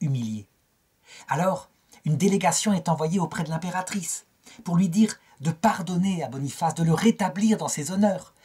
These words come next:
Et peut-être, peut-être de cette façon-là, il redeviendra un serviteur de l'Empire. Il vaut mieux mettre son orgueil de côté, tellement la vie des gens est en danger,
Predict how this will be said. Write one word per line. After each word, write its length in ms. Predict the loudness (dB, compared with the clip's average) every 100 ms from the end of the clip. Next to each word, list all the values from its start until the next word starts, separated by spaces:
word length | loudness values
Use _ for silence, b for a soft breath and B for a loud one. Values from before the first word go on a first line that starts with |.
| B -12
Et 60 |
peut-être, 460 | -8 0 2 2 -2 B
peut-être 360 | -12 -4 -2 -2
de 40 |
cette 220 | -4 -10 -4
façon-là, 500 | -4 0 0 0 -2 B B B B B
il 80 | -8
redeviendra 560 | -6 -6 -6 -4 -2
un 100 | -2
serviteur 480 | -2 -6 -8 -8 -8
de 100 | -8
l'Empire. 540 | -8 -8 -10 -14 -16 -20 _ _ _ _ _ B B
Il 140 | 0
vaut 120 | 2
mieux 260 | 4 2 0 b b b b b
mettre 380 | -2 0 2 0
son 220 | -4 0
orgueil 360 | 0 0 0 -2
de 100 | -4
côté, 480 | -8 -10 -6 -8 -8 b b
tellement 520 | 2 4 4 2 -2 -4
la 120 | -6
vie 140 | -6
des 140 | -8 -6
gens 200 | -4 -4
est 160 | -6
en 80 | -8
danger, 460 | -6 -6 -6 -10